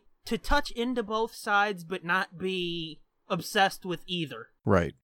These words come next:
Speaker 1: Okay.
Speaker 2: Which I think is really the way they're, they're going, and I think we're gonna find out that that is where Luke is at in episode eight.
Speaker 1: Yeah.
Speaker 2: Is that, is that he is, he is, got, he's, has one foot in both worlds.
Speaker 1: Yeah.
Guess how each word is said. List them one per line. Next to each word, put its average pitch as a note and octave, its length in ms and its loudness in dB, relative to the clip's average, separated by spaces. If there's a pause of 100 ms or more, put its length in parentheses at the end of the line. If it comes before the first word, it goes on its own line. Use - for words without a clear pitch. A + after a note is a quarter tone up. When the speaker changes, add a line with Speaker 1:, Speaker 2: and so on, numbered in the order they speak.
(220)
Speaker 1:
Okay. A3+ 520 0
Speaker 2:
Which C3 200 8
I B2 80 12
think D#3 260 8
is G#2 140 8
really B2 320 12
the G#2 100 10
way G#2+ 240 10
they're, G2 360 6 (460)
they're A2+ 160 6
going, A2 540 6 (340)
and F#2 600 2 (200)
I G#2 180 6
think A2 200 4
we're G#2+ 80 4
gonna G2 160 4
find G2 340 6
out G2 220 6
that G2 140 -2
that F#2+ 240 6
is F#2 140 4
where F2+ 180 4
Luke F#2+ 380 2 (160)
is G2 200 0
at F2+ 340 2
in G#2+ 160 0
episode F2+ 420 0
eight. E2+ 240 0 (180)
Speaker 1:
Yeah. E3 280 2 (280)
Speaker 2:
Is G2+ 180 2
that, F#2+ 220 4
is F#2 160 0
that F#2 160 2
he G2+ 220 4
is, F#2 260 2
he A#2 220 4
is, F#2+ 220 4
got, - 180 -2
he's, A2+ 320 4
has G#2+ 240 4
one G#2+ 340 4
foot G#2+ 320 4 (100)
in F#2 120 0
both F#2+ 280 2
worlds. F#2 540 -2 (240)
Speaker 1:
Yeah. B3 220 2